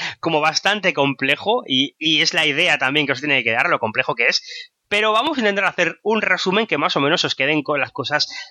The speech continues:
eh, más importantes claras. Como sabéis, el siglo, eh, empieza con una guerra que, de la que solemos estudiar porque nos, nos afecta directamente, que es la Guerra de Sucesión Española.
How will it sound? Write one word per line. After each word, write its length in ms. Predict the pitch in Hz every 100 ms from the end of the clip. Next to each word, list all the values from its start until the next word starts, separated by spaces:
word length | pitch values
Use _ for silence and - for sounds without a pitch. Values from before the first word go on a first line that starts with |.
| _
eh, 260 | 127 120 120 127
más 240 | 147 156
importantes 560 | 143 127 - 98 104 -
claras. 440 | 92 - - - - - - _ _ _
Como 320 | - 165 160
sabéis, 680 | - 147 165 226 262 285 -
el 340 | 151 151 147 151
siglo, 720 | - 185 202 233 254 285 233
eh, 160 | 147
empieza 580 | 131 139 151 160 202 220
con 240 | - 156 147
una 200 | 165 175
guerra 320 | 156 175 175
que, 280 | - 151 143
de 80 | 139
la 100 | 131
que 140 | -
solemos 340 | 139 170 202 156
estudiar 380 | 143 139 160 - - -
porque 240 | 143 -
nos, 240 | 131 120 143
nos 260 | 127 120
afecta 320 | 127 143 127 131
directamente, 540 | 123 120 117 117 147 - - -
que 160 | 123
es 160 | 131 -
la 280 | 185 160 143
Guerra 380 | 123 131 139 143
de 80 | 135
Sucesión 640 | - 127 113 - 151 135
Española. 540 | 117 - 101 87 87